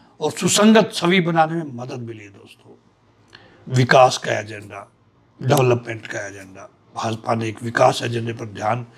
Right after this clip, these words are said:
केंद्रित किया जो आर्थिक विकास, बुनियादी ढांचे के विकास और सामाजिक कल्याण कार्यक्रमों पर जोर देता है। दोस्तों, भारतीय मतदाताओं के एक महत्वपूर्ण वर्ग के साथ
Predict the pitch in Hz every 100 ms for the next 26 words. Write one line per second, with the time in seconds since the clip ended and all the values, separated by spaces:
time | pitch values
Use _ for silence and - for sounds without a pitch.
0 | - - - - 208 208 226 - 208 202
1 | 180 180 175 180 196 - 147 170 208 262
2 | - - - _ _ - 175 196 202 175
3 | 143 - - 190 180 170 127 131 156 160
4 | 151 - 156 160 156 147 151 139 139 135
5 | 127 123 123 127 117 120 98 117 107 98
6 | 90 110 110 _ _ _ _ _ _ _
7 | _ _ _ _ _ - - _ _ _
8 | - - 151 143 - 120 123 147 139 156
9 | 135 127 123 120 135 127 120 123 117 117
10 | - 131 135 123 117 117 - 120 117 127
11 | 127